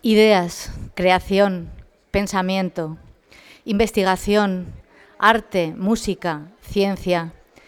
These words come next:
aquello que conforma la identidad de un pueblo,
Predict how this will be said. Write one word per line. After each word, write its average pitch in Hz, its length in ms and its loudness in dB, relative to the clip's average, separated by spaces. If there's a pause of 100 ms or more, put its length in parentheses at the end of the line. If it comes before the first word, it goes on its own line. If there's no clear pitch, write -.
(280)
aquello 240 460 0
que 254 120 0
conforma 226 560 4
la 214 100 2
identidad 196 420 0
de 202 80 2
un 202 120 -2
pueblo, 180 560 0